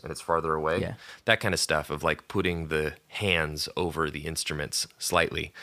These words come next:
Speaker 1: to pull them back, or to define their frequency spectrum or their s-, frequency range in such a way that, like, when the vocal is happening, there's a dynamic compressor that is interacting with the vocal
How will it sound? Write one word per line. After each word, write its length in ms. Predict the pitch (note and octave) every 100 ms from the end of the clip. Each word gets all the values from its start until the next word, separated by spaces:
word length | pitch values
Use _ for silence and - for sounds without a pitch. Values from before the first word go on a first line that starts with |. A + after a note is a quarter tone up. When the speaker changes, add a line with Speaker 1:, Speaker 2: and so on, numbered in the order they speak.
| - -
Speaker 1:
to 80 | -
pull 200 | - F2+
them 120 | D2+
back, 380 | D2 D#2 - - - -
or 100 | - C3+
to 100 | A#2
define 340 | A2+ C3+ C3
their 120 | A2
frequency 560 | - A#2 F#2 - F2 C#2+
spectrum 680 | - - - F2 - D#2+ D#2+
or 80 | D2+
their 140 | C#2+ D2
s-, 100 | -
frequency 420 | - A#2 G2+ E2+
range 400 | E2 D#2 D#2 - -
in 80 |
such 200 | E2+ E2
a 60 | E2+
way 180 | E2 D#2
that, 180 | D2+ -
like, 240 | - - - - - -
when 160 | F2+ E2+
the 80 | F2
vocal 380 | B2+ C#3 A2+
is 120 | G2+ -
happening, 760 | F2 E2+ E2+ E2 D#2+ D#2 D#2 - _ _ _ _ -
there's 380 | E2 E2 D#2+ -
a 280 | E2+ D#2+ E2
dynamic 600 | F#2+ G2 G2 F#2 - -
compressor 680 | - F#2 G#2+ F2+ D#2 D2+ - _ _ -
that 140 | F2
is 200 | E2 - -
interacting 500 | F#2+ F2 E2+ - E2+
with 160 | E2 -
the 80 |
vocal 540 | E2 F2 D#2+ D#2 D#2